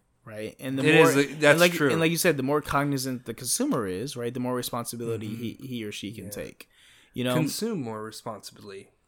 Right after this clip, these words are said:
Speaker 1: Right.
Speaker 2: That's probably the best thing a common
Speaker 1: Con-,
Speaker 2: person can do.
Speaker 1: consumer responsibility is extremely important,
Speaker 2: Mm-hmm.
Speaker 1: you know, for sure. And like you said, like, in your, in, in the articles that you've read, like, you know, most consumers will say, Yes, I want this person,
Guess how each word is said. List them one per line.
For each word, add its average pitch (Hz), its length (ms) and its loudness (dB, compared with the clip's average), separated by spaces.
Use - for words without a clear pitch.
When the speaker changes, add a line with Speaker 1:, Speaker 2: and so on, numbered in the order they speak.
Speaker 1:
Right. 127 160 0
Speaker 2:
That's 98 100 -4
probably 135 420 0
the 104 100 -12
best 104 300 -12
thing 104 100 -16
a 98 60 -18
common 104 340 -14
Speaker 1:
Con-, - 120 -8
Speaker 2:
person 139 200 -4
can 104 140 -16
do. 104 80 -12
Speaker 1:
consumer 214 340 0
responsibility 151 580 0
is 127 120 -2
extremely 131 400 -4
important, 117 500 -8
Speaker 2:
Mm-hmm. 110 320 -14
Speaker 1:
you 123 60 -6
know, 113 160 -4
for 113 160 -10
sure. 127 280 -4
And 160 100 -2
like 165 120 4
you 165 80 -2
said, 156 220 4
like, 120 140 -2
in 117 120 -4
your, 113 240 -6
in, 113 420 -6
in 117 320 -8
the 110 60 -8
articles 113 340 -8
that 113 140 -14
you've 113 200 -8
read, 127 220 0
like, 107 220 -10
you 127 60 -4
know, 110 100 -6
most 123 280 -2
consumers 139 520 -2
will 120 80 -6
say, 135 220 0
Yes, 139 400 0
I 135 80 -4
want 156 300 -4
this 160 160 0
person, 147 640 -2